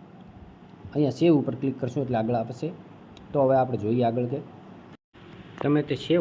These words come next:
કરશો એટલે આવી ટાઈપ તમારો કન્ફર્મેશન નંબર એટલે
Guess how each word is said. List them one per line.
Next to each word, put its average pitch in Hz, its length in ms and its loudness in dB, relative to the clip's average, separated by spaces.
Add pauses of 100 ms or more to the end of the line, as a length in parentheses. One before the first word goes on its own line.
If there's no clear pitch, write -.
કરશો 147 280 0
એટલે 135 160 -2
આવી 147 220 2
ટાઈપ 139 300 -2
તમારો 127 280 -2 (440)
કન્ફર્મેશન 147 600 0
નંબર 131 300 0
એટલે 113 160 -2